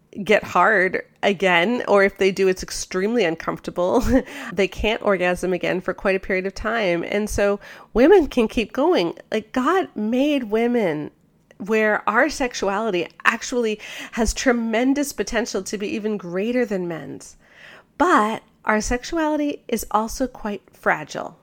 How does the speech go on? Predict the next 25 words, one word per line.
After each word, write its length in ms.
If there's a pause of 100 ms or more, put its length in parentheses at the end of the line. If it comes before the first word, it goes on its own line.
(500)
and 440 (200)
it 240
isn't 420 (100)
automatic 720
in 160
the 100
same 480 (200)
way. 360 (220)
So 240
why 440
would 220
that 360
be 120
so? 460 (960)
Well, 160
let's 260
think 320
about 320
what 240
orgasm 800
really 480
means. 560 (560)
Orgasm 720
is 180
the 180